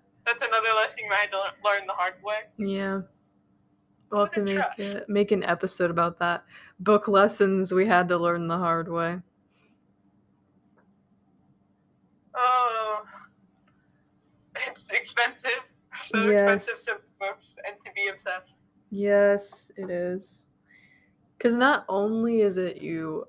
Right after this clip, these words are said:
Speaker 2: buy the books themselves, you also <laughs> have to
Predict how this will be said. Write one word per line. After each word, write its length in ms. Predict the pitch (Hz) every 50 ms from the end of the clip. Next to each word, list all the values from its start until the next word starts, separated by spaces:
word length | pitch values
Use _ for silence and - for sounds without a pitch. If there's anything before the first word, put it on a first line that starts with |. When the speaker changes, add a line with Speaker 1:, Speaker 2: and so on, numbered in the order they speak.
| -
Speaker 2:
buy 340 | 170 170 170 165 170 170 170
the 100 | 165 170
books 340 | 156 - 175 175 175 - -
themselves, 840 | - 185 170 175 170 - - 175 170 170 175 180 180 180 180 208
you 180 | 160 165 185 175
also 360 | 160 170 190 214 - 247 254
<laughs> 0 |
have 360 | 233 226 226 185 202 233 226 -
to 420 | - - - 214 196 185 170 -